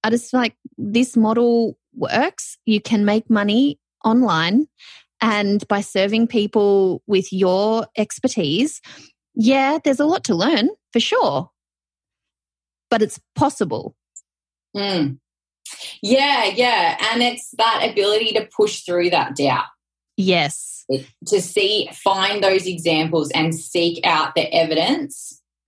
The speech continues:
Speaker 2: that whatever your fear is telling you does not have to be your reality.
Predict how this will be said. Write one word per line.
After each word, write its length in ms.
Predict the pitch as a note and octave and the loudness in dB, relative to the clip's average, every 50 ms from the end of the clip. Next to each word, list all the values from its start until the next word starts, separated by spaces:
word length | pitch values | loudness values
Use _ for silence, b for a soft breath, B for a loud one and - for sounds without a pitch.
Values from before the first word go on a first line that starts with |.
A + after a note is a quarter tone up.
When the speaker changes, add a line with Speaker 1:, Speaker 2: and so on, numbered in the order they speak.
| - | -4
Speaker 2:
that 240 | - F3 E3 E3+ - E3 | -2 0 0 0 2 0
whatever 320 | E3 - - F3 F3+ F3+ | 0 2 2 2 0 0
your 240 | F#3+ F#3+ F3+ F3+ F3 | 2 2 0 0 0
fear 380 | F3 - E3+ D#3+ D#3+ D#3+ D#3+ D3+ | -2 -2 -2 0 2 2 2 2
is 120 | D#3 D3+ - | 0 -2 -2
telling 300 | - D#3+ D3 D3 C#3+ C#3+ C#3 | -2 0 0 2 2 2 2
you 420 | C3+ C3+ C3+ D3+ F#3+ B3 C#4+ - - _ _ _ _ _ _ _ - | 2 2 2 0 0 0 -2 -4 -8 _ _ _ _ _ _ _ 0
does 260 | E3 D#3+ D#3+ E3 E3+ | 2 2 2 0 -2
not 420 | E3+ E3+ E3+ E3+ E3 E3 - - - | 0 0 2 2 2 2 0 -4 -4
have 280 | - D3+ D3+ D#3 - - | -4 -2 -2 -4 -4 -4
to 80 | D#3+ C#3+ | -4 -2
be 100 | C#3+ C#3+ | 0 2
your 300 | C#3 C#3 C#3 C#3+ C#3 C3+ | 2 2 2 2 0 0
reality. 540 | C3+ C3 C3 - B2+ - - - - - | 0 0 -2 -2 -2 -4 -6 -8 -12 -16